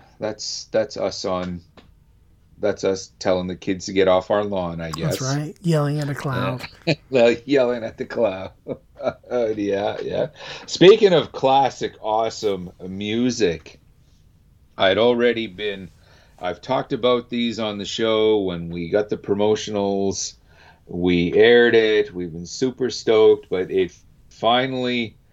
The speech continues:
Speaker 1: they were finally released. I made my way down to our good buddy Brad at Eye and Ear Control because he brought in copies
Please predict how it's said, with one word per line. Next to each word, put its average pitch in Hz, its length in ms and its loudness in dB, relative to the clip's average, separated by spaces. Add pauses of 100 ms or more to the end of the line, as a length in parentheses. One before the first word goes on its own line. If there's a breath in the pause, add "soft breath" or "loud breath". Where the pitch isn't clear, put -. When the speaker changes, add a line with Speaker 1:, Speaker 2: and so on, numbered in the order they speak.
(260)
Speaker 1:
they 101 140 6
were 104 120 8
finally 139 440 0
released. 117 680 0
I 95 100 0
made 120 280 0
my 120 160 0
way 117 260 -2
down 110 300 -2
to 107 120 2
our 92 120 4
good 101 280 -4
buddy 107 280 2
Brad 104 500 2
at 92 140 0
Eye 98 220 -2
and 101 160 -4
Ear 104 240 2
Control 98 520 0
because 87 340 -4
he 110 240 -4
brought 107 380 4
in 101 280 -4
copies 101 800 -2